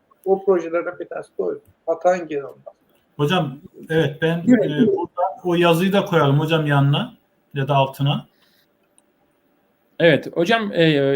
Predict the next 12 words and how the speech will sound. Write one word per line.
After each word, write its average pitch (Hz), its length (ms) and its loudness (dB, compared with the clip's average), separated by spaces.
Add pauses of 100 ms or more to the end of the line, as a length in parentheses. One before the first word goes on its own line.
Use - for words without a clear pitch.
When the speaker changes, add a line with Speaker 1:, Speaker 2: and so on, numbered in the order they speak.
(320)
Speaker 3:
yazıyı, 165 460 4
e, 139 680 0
okuyan-, 180 460 0
okumadı 185 480 4
Speaker 2:
Ya 220 60 6
da 226 60 6
Speaker 3:
sistem, 220 260 2
Speaker 2:
ben 202 160 6
Speaker 3:
onun 180 60 4
için 190 180 -2
koyamıyorum, 202 440 -2
siz - 120 -6